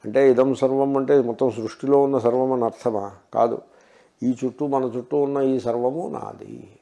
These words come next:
అలాగా, అలాగంటిదే ఇదం సర్వం అంటే. సర్వశబ్దానికి సంకోచంలో అర్థంలో వాడతారు,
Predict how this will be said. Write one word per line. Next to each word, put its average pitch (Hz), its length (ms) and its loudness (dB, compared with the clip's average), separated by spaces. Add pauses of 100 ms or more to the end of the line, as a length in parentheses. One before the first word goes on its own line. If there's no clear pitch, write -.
(140)
అలాగా, - 320 -18 (840)
అలాగంటిదే 120 640 4
ఇదం 120 240 0
సర్వం 117 300 -6
అంటే. 135 380 -6
సర్వశబ్దానికి 127 960 0 (600)
సంకోచంలో 147 640 4
అర్థంలో 135 500 0
వాడతారు, 110 500 0